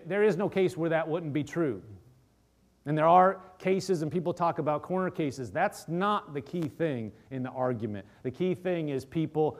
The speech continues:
wanting to have an abortion because of other circumstances in their life, and it, it's never right. It doesn't line up with biblical truth,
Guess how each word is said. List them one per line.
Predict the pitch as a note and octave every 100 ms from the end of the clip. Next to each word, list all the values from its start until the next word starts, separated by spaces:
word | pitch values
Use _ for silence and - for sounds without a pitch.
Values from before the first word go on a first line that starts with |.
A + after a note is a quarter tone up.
| -
wanting | C3 C#3 C3
to |
have | A#2+ D3+ D#3+
an |
abortion | E3+ C3 C3+ C3 - C3+ B2+ B2 - - -
because | B2 C3+ A2+
of | A#2
other | C3
circumstances | B2 B2+ A#2 A#2+ - B2+ A#2 A#2 A2
in | B2
their | A#2
life, | A#2+ A#2 G#2+ - - -
and | B2+ C3
it, | C3+ C3+
it's | D3 C3 -
never | B2+ C3+ C3 C#3
right. | C3 A#2+ A2+ - - _ _ _
It | B2+ A#2+
doesn't | C#3 C3+ D#3+
line | D3 D3
up | D3+ C#3+
with | C#3+ A2+
biblical | D3+ D3 D3+ D#3
truth, | - E3+ B2 A#2